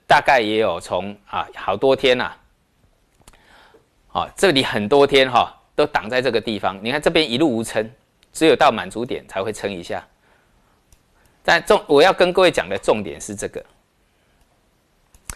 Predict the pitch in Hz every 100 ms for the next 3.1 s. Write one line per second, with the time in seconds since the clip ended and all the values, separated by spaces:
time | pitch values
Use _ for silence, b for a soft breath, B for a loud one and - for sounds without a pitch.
0 | B B _ _ _ _ _ _ _ _
1 | 151 147 226 226 151 160 175 170 123 101
2 | 95 147 101 - _ 180 175 160 135 139
3 | 101